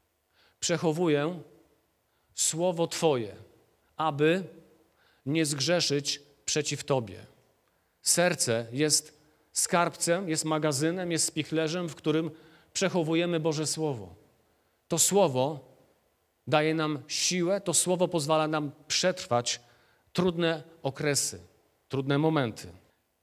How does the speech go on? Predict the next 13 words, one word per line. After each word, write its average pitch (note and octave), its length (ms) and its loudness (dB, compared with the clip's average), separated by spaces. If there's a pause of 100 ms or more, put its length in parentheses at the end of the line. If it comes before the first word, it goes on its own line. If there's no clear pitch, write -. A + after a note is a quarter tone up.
(200)
I - 40 -18
to, A3 200 2
co G#3+ 120 2
zgromadzimy F#3 560 2
w - 60 -4
sezonie F3+ 420 2
obfitości, D3+ 800 -2 (400)
z - 180 0
tego F3 260 4
korzystamy D#3 560 0
w - 160 -8
czasie D3 380 -2
trudności. C#3+ 840 -6